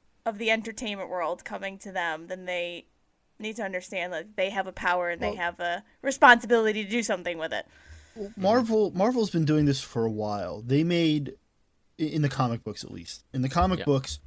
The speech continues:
Speaker 2: it's well established for several characters and major characters that religion is a very important part of them. For a long time, they were missing that Muslim voice. And they got that with Kamala Khan in two, the, the late two thousands,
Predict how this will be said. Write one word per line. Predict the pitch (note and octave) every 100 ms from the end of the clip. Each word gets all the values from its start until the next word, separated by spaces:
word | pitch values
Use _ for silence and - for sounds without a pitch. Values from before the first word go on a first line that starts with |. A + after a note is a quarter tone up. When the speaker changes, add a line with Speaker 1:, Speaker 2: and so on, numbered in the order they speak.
| - _ _
Speaker 2:
it's | C#3+ C3+
well | D3+ E3
established | D3+ - C#3 C3+ C3+ -
for | C3
several | - D#3 D#3 D#3
characters | - C#3 C3+ B2+ C3 A#2
and | A2+
major | D#3+ A#3+ D3
characters | - A#2+ A#2+ - B2 A#2+
that | A#2
religion | A#2+ B2+ C#3+ D3 C#3
is | C3+ B2+
a | A2+
very | G#2 B2 C3
important | B2 B2 A#2 A2+
part | - G#2+
of | G#2+
them. | F#2+ G2 _ _ _ _
For | C#3+
a | D3
long | D#3 E3+
time, | E3+ E3 D3+
they | C#3+
were | C3
missing | C3 C3+ C#3+ C3
that | A#2 B2
Muslim | A#2+ A#2+ A#2 A2+
voice. | G#2+ F#2+ - - - _ _ _ -
And | C3
they | C3+
got | C#3 G3+ G#3+
that | C#3 C3
with | C3 C3
Kamala | - B2 A#2 B2
Khan | B2 A#2+ A#2 B2
in | D3 D#3 D3 C3+ C3
two, | - B2+ - _ _ _ -
the, | C3+ A#2 - F#2+ F#2+
the | A#2+ A2+ A2 A2
late | G#2+ B2+ C3
two | - B2
thousands, | B2 B2 B2 G#2+ G#2+ G#2+